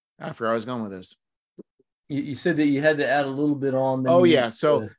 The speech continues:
Speaker 1: between, I, I, I have a, um, I,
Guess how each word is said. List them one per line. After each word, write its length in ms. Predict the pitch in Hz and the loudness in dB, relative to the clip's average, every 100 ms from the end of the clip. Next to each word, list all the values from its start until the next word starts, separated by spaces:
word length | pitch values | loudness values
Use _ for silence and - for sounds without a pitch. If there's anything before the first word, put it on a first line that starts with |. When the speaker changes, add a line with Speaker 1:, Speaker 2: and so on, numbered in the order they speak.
| _ | _
Speaker 1:
between, 640 | 143 139 147 170 170 165 - | -6 -6 -6 -4 -4 -6 -4
I, 480 | 139 139 120 131 117 135 | -2 -2 0 -2 -2 -4
I, 120 | 131 | -4
I 40 | |
have 400 | 120 131 135 131 - | -4 -4 -4 -6 -8
a, 400 | 120 110 101 101 | -6 -6 -6 -10
um, 460 | - 104 95 95 95 _ _ | -12 -10 -10 -10 -16 _ _
I, 300 | 135 127 127 | -10 -8 -8